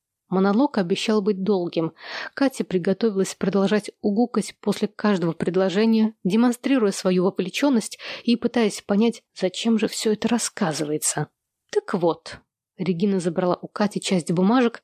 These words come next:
и продолжила свой рассказ, свято веря, что помогает подруге получше узнать людей,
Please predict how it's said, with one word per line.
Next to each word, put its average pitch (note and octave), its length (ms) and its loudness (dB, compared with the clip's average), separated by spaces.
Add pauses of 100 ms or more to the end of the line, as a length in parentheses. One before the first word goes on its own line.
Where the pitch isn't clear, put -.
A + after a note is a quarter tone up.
(100)
и G3 120 0
продолжила F#3+ 560 0
свой F3+ 220 -2
рассказ, F#3 480 -2 (220)
свято A3 480 0
веря, G3+ 340 0
что - 200 -6
помогает F3+ 600 0
подруге F#3+ 420 0
получше F3+ 480 0
узнать G#3 460 0
людей, G#3 380 0